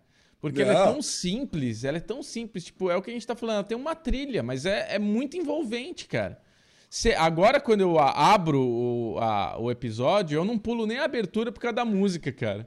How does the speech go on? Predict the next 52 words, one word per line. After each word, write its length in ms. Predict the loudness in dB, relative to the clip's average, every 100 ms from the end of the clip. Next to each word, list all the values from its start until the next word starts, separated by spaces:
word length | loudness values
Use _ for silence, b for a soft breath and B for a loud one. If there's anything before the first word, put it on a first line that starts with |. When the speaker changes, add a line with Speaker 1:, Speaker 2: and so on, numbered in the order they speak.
| 0
Speaker 2:
Isso, 500 | 4 6 8 8 8
eu 180 | 4 4
também. 280 | 4 8 8
Speaker 1:
Nossa, 260 | 6 4 6
Speaker 2:
Não 100 | 6
Speaker 1:
é 40 |
Speaker 2:
co-, 60 | 8
Speaker 1:
muito 240 | 8 8
Speaker 2:
não 140 | 4
Speaker 1:
bom, 120 | 10 12
Speaker 2:
consigo, 380 | 12 8 6
Speaker 1:
cara. 200 | 6 6 2
É 60 | -4
Speaker 2:
não 280 | -2 6 6
Speaker 1:
muito 140 | 8
Speaker 2:
consigo 320 | 6 6 4 4
Speaker 1:
bom. 60 | 6
Speaker 2:
pular 280 | 8 10
a 40 | 8
abertura, 640 | 10 8 8 4 6 6
cara, 320 | 4 2 0
que 80 | -2
é 40 | -2
de 80 | 2
Speaker 1:
É. 260 | 2 2 -4
Speaker 2:
tão, 320 | 0 0 0 -6 _ B B B
de, 80 | 2
cara, 220 | 6 6
de 120 | 4
tão 280 | 0 2 4
legal. 480 | 6 6 4 2 -2 B B 2
Agora, 220 | 4 4
Speaker 1:
Uhum. 60 |
Speaker 2:
sobre 300 | 2 4 6
o, 140 | 6 6
sobre 300 | 4 6 4
o 100 | 4
Chase, 480 | 4 6 10 8 8
Bubu, 400 | 6 6 4 4
é, 60 | 4 6 8 6
Speaker 1:
É. 60 |
Speaker 2:
mandaram 360 | 4 2 4 4
uma 100 | 4
informação 560 | 4 6 6 4 4 4
pra 160 | 4
gente 260 | 2 2 0
também 280 | 0 2 0
aqui, 160 | 0
que 60 | -2
é 20 |
bem 140 | 0 2
legal. 360 | 2 4 2